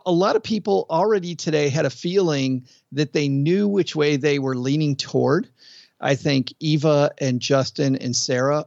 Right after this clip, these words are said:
all kinda knew where they were headed, just wanted a, a second opinion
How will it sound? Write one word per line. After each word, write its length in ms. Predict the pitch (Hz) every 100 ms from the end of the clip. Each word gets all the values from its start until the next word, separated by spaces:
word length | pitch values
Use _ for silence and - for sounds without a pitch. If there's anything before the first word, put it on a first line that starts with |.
| -
all 200 | 131 135
kinda 320 | - 131 131
knew 440 | 131 135 151 175 - _
where 340 | 127 127 131 143
they 140 | 147
were 140 | 135
headed, 360 | 117 143 156 - _ _
just 240 | - 143 147
wanted 420 | 143 139 135 127
a, 200 | 123 113 -
a 120 | 143
second 360 | - 170 - 160
opinion 480 | - 151 156 196